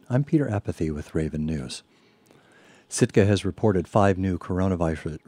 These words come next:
virus cases since Monday, according to data from the Alaska Department of Health and Social Services.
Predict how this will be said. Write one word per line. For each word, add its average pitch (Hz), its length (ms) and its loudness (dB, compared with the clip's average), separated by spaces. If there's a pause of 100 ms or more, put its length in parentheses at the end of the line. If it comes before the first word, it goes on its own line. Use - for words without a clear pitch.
virus 87 400 -4
cases 87 440 -6
since - 320 -6
Monday, 87 420 -2
according 90 460 -2
to - 180 -6
data 92 300 2
from 87 180 -4
the 82 80 -2
Alaska 82 400 -4
Department 78 420 -6
of 73 60 -8
Health 85 300 -8
and 80 80 -10
Social - 320 -6
Services. - 580 -10